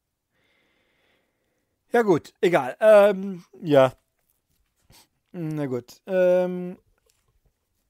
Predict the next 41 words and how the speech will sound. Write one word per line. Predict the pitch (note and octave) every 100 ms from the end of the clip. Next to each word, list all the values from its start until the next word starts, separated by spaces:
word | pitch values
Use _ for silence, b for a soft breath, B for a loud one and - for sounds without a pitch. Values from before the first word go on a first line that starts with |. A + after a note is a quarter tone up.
| _ _ _ -
also | E3+ D3+
Game | F#3 A3
and |
Watch | G3 G#3+
hat | F3
sich | E3
auch | G#3+
bestellt, | - G3+ A3+ A3+
schreibt | - G3+
er | G3
hier. | G#3
Klar, | F#3 C#3+ E3+
Mark | E3+ E3 F#3+ F#3+
hat | F3+
es | F#3
auch |
sehr | F3 F3
witzig, | G3 G#3
die | F#3+
Idee, | F3+ F#3+
vielleicht | F#3 F3
was | E3
fürs | - E3
Büro. | - F3 G#3+ D3
Ja, | D3
also | D#3+ C#3
da | E3+
wär's | G3 G#3
der | F#3
einzige | D3+ A3 G3 F3+
Ort, | E3+ G#3+ F#3
wo |
es | E3+ F#3
einigermaßen | C#3+ A#3+ G3 D3+ D#3 F3 F3+
zivil | E3 E3 E3+ F3+
laufen | C#3 F3 - F3+
täte, | - C#3 C3+ C3
von | - C#3 C#3
Fläche | - D3 F3 -
her, | B2+ B2+ D3
aber | C#3+ D3